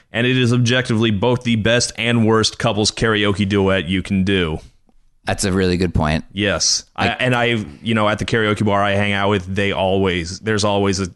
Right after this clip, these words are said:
Speaker 1: two people who are doing Bring Me to Life.
Speaker 2: All right, here you go. You ready? Brandon Hay. Thank you for your comment, Brandon. Will this song versus song highlights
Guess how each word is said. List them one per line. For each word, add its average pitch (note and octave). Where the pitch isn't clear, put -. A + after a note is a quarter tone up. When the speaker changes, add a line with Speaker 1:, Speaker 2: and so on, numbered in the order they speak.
Speaker 1:
two G#2+
people F#2+
who G2
are F#2
doing F#2
Bring F#2+
Me F2+
to F2
Life. E2+
Speaker 2:
All F#2+
right, E2
here G2+
you G2
go. E2+
You E2
ready? F#2
Brandon B2
Hay. G2
Thank G2
you G2+
for G#2
your G#2+
comment, F#2+
Brandon. E2+
Will A#2
this F3+
song D#3
versus A#2+
song G#2
highlights G#2+